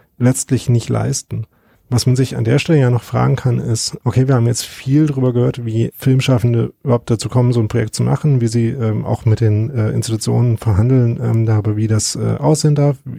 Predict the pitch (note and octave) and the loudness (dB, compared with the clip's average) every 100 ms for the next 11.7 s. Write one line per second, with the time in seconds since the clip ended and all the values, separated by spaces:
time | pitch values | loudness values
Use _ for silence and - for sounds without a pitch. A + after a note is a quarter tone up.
0 | - _ _ _ - G#2+ A2 - - C3 | -16 _ _ _ -8 -2 0 0 -2 2
1 | A#2 G#2+ A2+ A2 A2 C3 C3+ - A#2+ A#2 | 2 2 0 -2 -4 -6 -14 -4 0 2
2 | G#2 A2+ - - - - D3+ C#3 C3+ B2+ | 2 0 -4 -2 0 2 2 2 0 -2
3 | A2+ A#2 - C3+ - D3+ C3+ _ _ _ | -2 -2 0 -2 -2 -6 -6 _ _ _
4 | _ _ - A#2+ A2 A2+ A#2+ - B2 A#2+ | _ _ -2 2 2 2 0 -2 -4 -2
5 | B2+ A2+ A#2 A#2+ B2+ - G#2+ A2+ A2 B2+ | -2 0 0 0 -2 -2 -10 -8 -4 0
6 | D#3+ - C3 C3 B2 A#2+ A2+ A#2 A#2+ A#2+ | 0 2 0 2 0 0 0 2 2 2
7 | A#2 - A2+ - - A#2 C3+ A2+ G#2+ A2 | 0 0 -4 -6 -2 0 0 0 0 0
8 | A2 G#2 G#2+ - _ _ _ - C3+ B2+ | -2 -2 -4 -8 _ _ _ -2 2 2
9 | A2+ A2 G#2+ - G#2 A#2 - C#3 - G2+ | 2 -2 -2 -2 0 2 2 0 -2 -2
10 | G2+ G#2+ A2+ A#2 - _ _ - C3 - | -2 -2 -6 -8 -10 _ _ -2 -2 -2
11 | C#3 D3+ - A#2+ A#2 C3 | -2 -2 -2 -2 -2 -4